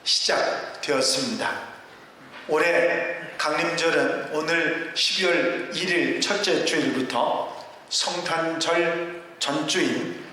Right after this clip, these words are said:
사 주간 동안 강림절이 계속되게 됩니다. 교회력에서 강림절이라고 하는 이 절기는 대강절 또는 대림절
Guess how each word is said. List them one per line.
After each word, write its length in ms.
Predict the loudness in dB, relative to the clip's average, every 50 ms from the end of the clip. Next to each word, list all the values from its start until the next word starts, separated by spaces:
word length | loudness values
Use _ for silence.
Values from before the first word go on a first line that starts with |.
| -16 -10 -6
사 460 | -4 -2 0 0 2 2 2 2 2
주간 420 | 2 0 0 0 0 -2 -4 -6 -10 -12 -12 -10
동안 580 | -6 -2 0 0 2 0 0 -2 -4 -6 -10 -12 -14 -16 -14 -10
강림절이 1080 | -8 -6 -4 -2 -2 -2 0 0 2 2 2 2 2 0 0 -2 -4 -6 -10 -12 -12 -8
계속되게 880 | -4 -2 0 2 2 2 0 0 -2 -4 -6 -6 -4 -2 0 0 0 2
됩니다. 440 | 2 0 0 0 -2 -2 -2 -2 -4 -4 -8 -12 -14 -16 -18 -20 -18 -18 -18 -18 -18 -18 -20 -20 -20 -20 -20 -20 -10 -6
교회력에서 1120 | -2 0 0 2 2 4 4 4 4 4 2 2 2 2 2 4 2 2 2 0 -2 -4 -6 -10 -12 -14 -18 -20 -20 -20 -10 -4
강림절이라고 1080 | -2 -2 0 0 0 -2 -2 -2 -2 0 0 2 2 2 4 4 6 4 4 4 4
하는 480 | 2 2 2 2 0 0 -2 -4 -6 -8 -12 -14 -14 -10
이 160 | -8 -6 -4 -2
절기는 1000 | -2 -2 -2 -2 -2 -2 0 0 2 2 2 2 0 0 -2 -4 -8 -10 -14 -16 -18 -20 -20 -20 -20 -20 -20 -20 -20 -18 -8 -4
대강절 640 | -2 0 2 2 2 2 2 2 2 2 0 0 -2 -2 -4 -8 -10 -14 -16 -18 -20 -20 -20 -20 -8 -4
또는 500 | -2 0 0 2 0 0 -2 -4 -8 -10 -12 -10
대림절 880 | -6 -2 0 2 2 2 2 2 2 0 0 0 0 -2 -2 -4 -6 -8